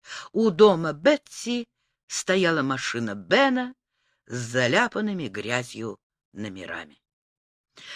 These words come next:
Она смотрела на неё, вжавшись в сиденье, дрожа, желая, чтобы это была не его машина, или чтобы он сейчас появился, крикнув "До свидания!"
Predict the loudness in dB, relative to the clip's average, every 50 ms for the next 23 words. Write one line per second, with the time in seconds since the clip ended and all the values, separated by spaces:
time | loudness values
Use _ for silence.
0 | -16 -18 -20 -20 -20 _ _ _ _ 2 4 4 6 4 2 2 -2 0 0 0
1 | 0 2 4 4 6 6 6 6 4 4 4 4 4 4 4 4 4 4 2 0
2 | -2 -6 -14 _ _ _ _ -20 -20 -18 -6 -2 0 2 6 6 6 6 6 4
3 | 0 -2 -2 -2 -4 -6 -4 -2 -2 0 2 4 4 4 4 2 2 0 -2 0
4 | 0 0 0 0 0 2 4 4 4 4 2 -2 -6 -16 -16 -16 -14 -4 0 4
5 | 6 6 8 8 8 6 4 2 0 0 4 4 6 6 6 4 2 2 2 4
6 | 4 4 4 4 4 4 4 4 2 2 2 2 0 2 2 0 0 -2 -2 -2
7 | -2 -2 0 0 0 0 -2 -4 -4 -8 -10 -10 -4 0 2 2 2 2 2 0
8 | 0 2 2 2 2 2 0 0 0 2 2 2 0 -2 -4 0 2 2 2 2
9 | 2 2 2 2 0 -2 -2 -2 -2 -2 0 -2 -2 -2 -2 -2 -2 0 2 0
10 | 0 0 0 -2 -2 0 2 4 6 8 8 8 8 6 4 4 4 4 2